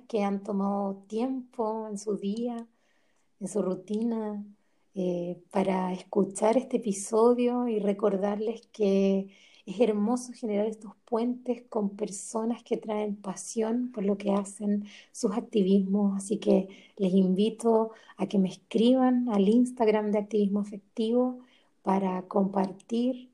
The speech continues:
todas estas inspiraciones. Y bueno, comentarles que también en el post que acompaña este episodio van los contactos de cada uno de los invitados con los que tengo el placer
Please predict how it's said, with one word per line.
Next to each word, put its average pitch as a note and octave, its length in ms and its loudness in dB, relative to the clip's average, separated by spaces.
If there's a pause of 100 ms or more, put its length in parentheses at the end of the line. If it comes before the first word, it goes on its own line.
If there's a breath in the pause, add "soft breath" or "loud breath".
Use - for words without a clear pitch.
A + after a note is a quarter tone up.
(640)
todas G#3+ 220 6
estas G#3 540 -8
inspiraciones. F#3+ 1400 -4 (360)
Y F#3 840 4
bueno, F#3+ 460 0 (420 loud breath)
comentarles G3+ 540 4
que - 100 2
también G3 760 4 (380 loud breath)
en G3+ 120 4
el F#3 140 4
post C4 400 4
que - 140 -4
acompaña A#3 1080 0 (540 loud breath)
este G#3 180 -6
episodio B3 800 2
van G#3 500 -4 (380)
los G3 260 -4
contactos G#3 680 -8
de G3+ 180 -2
cada A3 240 -4
uno A3 220 -6
de G#3+ 80 -6
los G3+ 140 -4
invitados G#3+ 580 -4
con G#3 160 -6
los G3+ 100 -4
que A3 140 -4
tengo G#3 460 2
el G3 180 -6
placer A#3 720 0